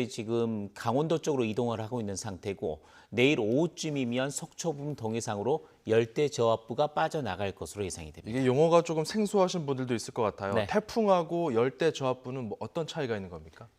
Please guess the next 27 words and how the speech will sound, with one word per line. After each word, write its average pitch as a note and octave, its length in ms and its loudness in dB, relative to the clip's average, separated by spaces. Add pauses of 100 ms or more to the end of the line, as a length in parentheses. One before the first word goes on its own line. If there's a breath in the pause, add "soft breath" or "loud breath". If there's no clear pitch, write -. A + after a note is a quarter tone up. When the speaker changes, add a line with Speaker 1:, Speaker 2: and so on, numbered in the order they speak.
(100)
Speaker 1:
저기압이 D3 640 4
아주 F3+ 320 -6
강하면 C3 800 -2 (260)
태풍이 F3 320 -4
되는 G2+ 240 -2
겁니다. D#2+ 460 -10 (260 soft breath)
근데 A#2 240 0
태풍이 F3+ 720 -4 (260 soft breath)
열대저하부와 C#3+ 960 6
태풍의 D3+ 400 -6
차이는 F#3+ 440 -4
뭐냐면 F#2 560 -4
Speaker 2:
예, B2 100 4
예. D2+ 300 -2
Speaker 1:
열대저하부에서 C#3+ 840 4
바람의 C#3+ 500 4
중심 C3+ 360 -4
속도가 C#3+ 520 -2
초속 - 280 -10
십칠 - 440 -4
미터를 G3+ 320 -2
넘으면 A2 320 0
태풍으로 E3 360 -8
변하는 D#2+ 300 -8
겁니다. D#2+ 400 -4
Speaker 2:
아하. D2+ 220 -12
Speaker 1:
그러니까, G#2+ 340 0